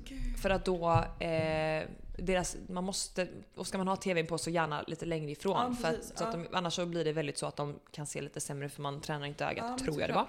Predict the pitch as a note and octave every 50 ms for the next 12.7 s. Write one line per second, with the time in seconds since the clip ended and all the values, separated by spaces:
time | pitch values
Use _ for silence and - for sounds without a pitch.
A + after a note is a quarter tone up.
0 | - - - - - - - - - - - - - - - - - - F#3+ G3
1 | G#3 G#3 G#3 G3+ G3 F#3+ F#3+ F#3+ F#3+ F#3+ F#3 G#3+ G#3 G3+ G3+ F#3+ - F#3+ F#3 -
2 | - - - - - - F4+ E4 B3+ B3 B3+ A3 B3+ C#4+ B3+ C4+ B3+ A3+ - -
3 | C4+ C4 A#3 - - - - - - D4 A#3+ A3 A#3 A#3 D3+ G#3 A#3+ A#3+ A3+ G#3+
4 | G3 - - G#3 F3 - - - - F#3 D#3+ E3 E3 E3+ E3+ D3 - - F#3 F3
5 | F#3 F3 E3+ - F#3 F3+ F3+ - - A#3+ A3+ F#3+ E3+ E3+ E3+ - F3+ F3 F3+ E3
6 | D#3 - B3+ B3 - - D#3+ C#3 A#2+ G#2 F3 - - - - A#3 D4 - - -
7 | - - - - - - - - - - - - - C#4+ C4+ B3 A#3 A3 A3 G#3
8 | A3 B3 A3+ G3+ - - G3 F#3 F3 - G#3 F#3+ E3+ D#3+ D3 - - - - -
9 | _ - - F3+ E3+ E3 D#3+ D#3 D#3 D#3 D3+ D3+ D3 C#3+ D3 - - - - A3
10 | A3+ F3+ - - D3 E3+ F#3+ F#3 - - - - - - - - - - - A#3
11 | A3 A#3+ A#3+ A3+ A3 A3+ A#3+ A#3 - G3+ G3 F#3 E3 - - - - - - -
12 | - - - - - - - - - G#3+ A3 A#3+ B3